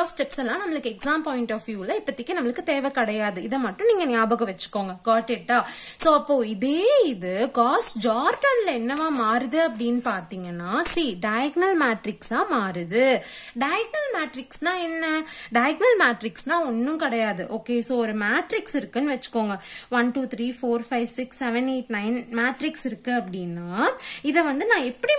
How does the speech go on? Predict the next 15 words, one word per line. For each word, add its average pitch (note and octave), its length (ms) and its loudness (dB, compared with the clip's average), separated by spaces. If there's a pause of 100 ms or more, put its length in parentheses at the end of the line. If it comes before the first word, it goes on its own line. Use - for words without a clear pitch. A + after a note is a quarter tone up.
மாத்தணும் C#4+ 440 0
அப்படின்னு A3+ 340 -2 (100)
பாத்தீங்கன்னா, F#3+ 540 -6 (180)
ஒரு B3 140 -2 (120)
டயகனல் G#4+ 640 0
மேட்ரிக்ஸா A3 580 -2 (140)
மாத்தணும். G3+ 580 0 (420)
டயகனல் F#4 560 4
மேட்ரிக்ஸ்னா, G#3 680 -2 (200)
for C4+ 120 0 (120)
example, G#3 600 0 (180)
டயகனல்ல F4+ 580 0 (120)
மட்டும்தான் C4+ 920 -4
வேல்யூஸ் A#3+ 640 0
இருக்கும், A3 640 -2